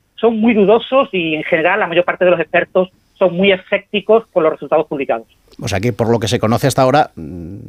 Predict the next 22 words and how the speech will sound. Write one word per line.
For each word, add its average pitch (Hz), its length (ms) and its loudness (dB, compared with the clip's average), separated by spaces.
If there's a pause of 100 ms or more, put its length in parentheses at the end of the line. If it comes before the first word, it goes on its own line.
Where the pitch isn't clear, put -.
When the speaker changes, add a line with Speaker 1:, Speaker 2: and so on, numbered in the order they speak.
(260)
Speaker 2:
hay 131 180 0
optimismo 135 500 4
muy, 135 300 6
muy, 131 200 4
muy 139 240 6
relativo, 143 560 2
muy 147 160 4
relativo. 147 460 6
O 147 140 2
sea, 110 140 -4
pues, - 200 -6
podemos 131 320 2
estar 151 200 2
en 156 60 4
una, 151 220 4 (360)
eh, 135 420 2 (340)
investigación 143 720 4
fake, - 320 0
por 139 140 -2
así 135 180 0
decirlo, 151 420 4 (300)
eh, 131 920 2